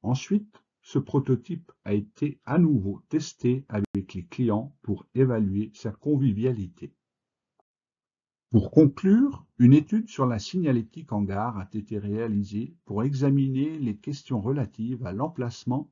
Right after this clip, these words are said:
et à la fréquence nécessaire de pose des panneaux de signalétique. Une étude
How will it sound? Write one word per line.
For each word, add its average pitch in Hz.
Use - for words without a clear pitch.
et 107
à 90
la 85
fréquence 104
nécessaire 127
de 92
pose 131
des 95
panneaux 117
de 98
signalétique. 104
Une 127
étude 180